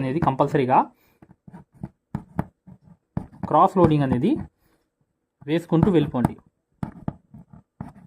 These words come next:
ఇలా వేసుకుంటే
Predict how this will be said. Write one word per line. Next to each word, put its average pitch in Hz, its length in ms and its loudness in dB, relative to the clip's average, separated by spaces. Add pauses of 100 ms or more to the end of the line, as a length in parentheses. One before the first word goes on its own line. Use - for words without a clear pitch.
(2000)
ఇలా 139 120 -4 (1600)
వేసుకుంటే 156 400 0